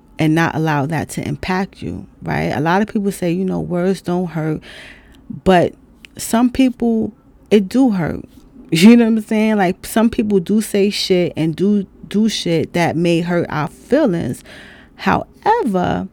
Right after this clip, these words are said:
you can't just allow that to be the end or be all, um, and allow that to determine how you're gonna navigate life or how you're gonna move,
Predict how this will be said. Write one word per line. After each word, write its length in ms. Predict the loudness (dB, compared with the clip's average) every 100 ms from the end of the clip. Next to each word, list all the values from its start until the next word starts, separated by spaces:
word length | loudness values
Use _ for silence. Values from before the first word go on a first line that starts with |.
| -16 _ _ -2
you 120 | -2
can't 340 | 2 0 2
just 220 | 0 -2
allow 340 | 0 -2 0 0
that 300 | -2 -6 -8
to 200 | -6 -6
be 260 | -2 0 0
the 240 | -2 -2
end 220 | 0 -2
or 220 | -2 -4 -4
be 320 | 0 0 0
all, 560 | -2 -4 -4 -6 -8 -14 -20 -20 _ _
um, 680 | -4 -2 -2 -4 -8 -10 -12 -18 _ _ _ -20 -20 -12 -2
and 160 | 2
allow 300 | 2 2 2
that 180 | 0 -2
to 80 | -4
determine 880 | -8 -8 -4 -2 0 0 -2 -4 -6 -10 -20 -20 -14
how 220 | -4 0
you're 200 | 0 -2
gonna 300 | -2 -2 0
navigate 680 | -2 -2 -2 -4 -2 -2 -2
life 340 | -4 -4 -6
or 60 | -6
how 180 | -4 -4
you're 180 | -4
gonna 240 | -2 -2 -2
move, 720 | -4 -4 -2 -2 -2 -6 -12